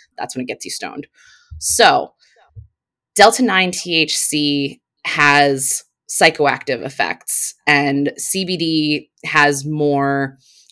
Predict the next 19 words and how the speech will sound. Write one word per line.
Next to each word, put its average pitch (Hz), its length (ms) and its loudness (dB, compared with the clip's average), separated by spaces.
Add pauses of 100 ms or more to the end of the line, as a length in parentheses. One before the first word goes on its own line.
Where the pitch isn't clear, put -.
anti-inflammatory 156 1000 -2
effects. - 600 -8 (180)
You 185 220 -8
could 294 360 -2
say 214 220 0
that 190 100 -4
it 175 60 -8
has 151 340 -2
mild 160 520 0
psychoactive 180 600 -4
effects 160 320 -2
in 143 140 -4
the, 135 420 -4 (360)
the 151 80 -2
fact 151 280 0
that 147 140 -4
they've 143 160 0
found 139 320 0
that 139 200 -6